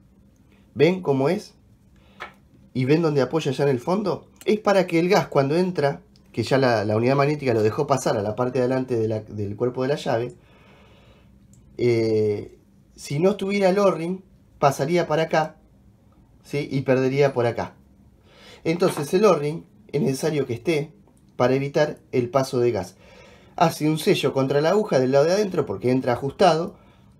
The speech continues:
y al apoyar en el fondo del cono ahí, perdón, de este lado, eh, hace un sello para que no pase el gas para el lado del vástago. Entonces cuando les pierde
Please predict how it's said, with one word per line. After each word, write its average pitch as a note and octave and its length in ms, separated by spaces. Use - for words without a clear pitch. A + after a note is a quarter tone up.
y G3 340
al D#3 340
apoyar F3 460
en D3 100
el C#3+ 140
fondo D#3+ 520
del B2 220
cono D3+ 340
ahí, F3 300
perdón, G#2+ 420
de A#2+ 120
este C#3 140
lado, C#3+ 360
eh, D3 200
hace F3 200
un D#3 80
sello D#3+ 340
para B2 160
que C3+ 80
no C#3+ 140
pase C#3+ 240
el A#2+ 80
gas C#3 180
para B2+ 220
el A#2+ 100
lado B2 200
del A2+ 120
vástago. G#2 320
Entonces C#3 300
cuando C3+ 220
les D3+ 100
pierde E3 500